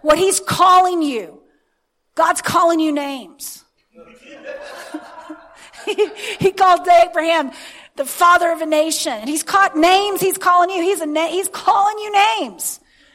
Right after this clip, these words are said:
You know, he called me an author. Boy, that was a long journey to get here. Lord have mercy. But you know what the problem was? I'm gonna tell you my only problem with being an author.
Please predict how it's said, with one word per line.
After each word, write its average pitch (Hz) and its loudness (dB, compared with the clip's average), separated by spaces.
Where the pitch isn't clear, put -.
You 370 -12
know, 427 -4
he 480 2
called 392 4
me 403 -2
an 359 2
author. 349 2
Boy, 311 0
that 262 -6
was 240 -12
a 233 -8
long 226 -8
journey 226 -12
to 214 -14
get 214 -10
here. 233 -12
Lord 262 -2
have 185 -12
mercy. - -16
But 285 -8
you 311 -2
know 320 2
what 320 0
the 294 -4
problem 277 -8
was? 330 -10
I'm 233 -12
gonna 247 -8
tell 262 -8
you 240 -10
my 220 -8
only 233 -8
problem 185 -12
with 196 -20
being 190 -18
an 175 -18
author. - -20